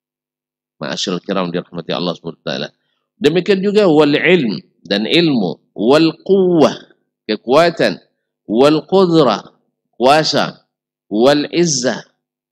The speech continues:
kemuliaan, wal azamah, keagungan,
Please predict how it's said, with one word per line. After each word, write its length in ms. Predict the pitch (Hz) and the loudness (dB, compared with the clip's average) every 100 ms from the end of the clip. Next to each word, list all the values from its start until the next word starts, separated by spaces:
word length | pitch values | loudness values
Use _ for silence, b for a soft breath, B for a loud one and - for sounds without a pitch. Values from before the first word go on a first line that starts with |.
| _ _ _ | _ _ _
kemuliaan, 720 | 131 139 160 180 123 98 - _ _ _ _ | -2 2 2 4 2 -4 -8 _ _ _ _
wal 240 | - 131 143 | 0 2 2
azamah, 640 | - 165 156 147 135 110 | 0 0 0 0 -2 -4
keagungan, 800 | - - 160 165 202 208 120 90 | -4 -2 -2 0 0 0 -2 -6